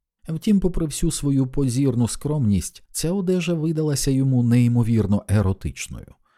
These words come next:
Можливо, таке враження виникло через місячне світло, що падало на оголені білі руки. Іноді неприкритий краєчок плоті діє на чуття й уяву значно потужніше,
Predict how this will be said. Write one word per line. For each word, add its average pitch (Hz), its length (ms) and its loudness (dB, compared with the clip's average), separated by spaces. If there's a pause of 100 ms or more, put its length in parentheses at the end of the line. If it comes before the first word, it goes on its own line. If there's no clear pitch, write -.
(120)
Можливо, 95 400 2
таке 87 220 -4
враження 85 500 0
виникло 87 540 -2
через 87 360 -4
місячне 87 520 -2
світло, 101 500 -6 (100)
що - 280 -4
падало 85 500 -2
на 90 140 2
оголені 87 500 2
білі 82 300 -2
руки. - 400 -10 (920)
Іноді 98 360 4
неприкритий 90 680 0
краєчок 90 580 -2
плоті 92 400 0
діє 92 280 2
на 87 80 0
чуття - 360 -4
й 87 80 0
уяву 95 420 0
значно 90 440 -2
потужніше, 85 840 -2